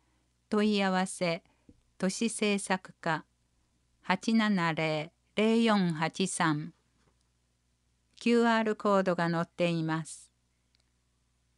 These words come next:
綱サポ説明会、意見交換会。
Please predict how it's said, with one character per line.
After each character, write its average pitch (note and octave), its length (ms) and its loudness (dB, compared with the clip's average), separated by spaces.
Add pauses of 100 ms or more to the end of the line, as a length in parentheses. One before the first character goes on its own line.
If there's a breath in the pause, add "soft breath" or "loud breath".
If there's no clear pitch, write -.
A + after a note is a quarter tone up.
(520)
綱 A3+ 280 4
サ G#3+ 200 -2
ポ G#3 180 0
説 G3+ 340 -2
明 G3+ 320 2
会、 E3 380 -2 (300)
意 E3+ 100 -6
見 A3+ 340 2
交 G3+ 220 2
換 F3+ 400 0
会。 D3 340 -4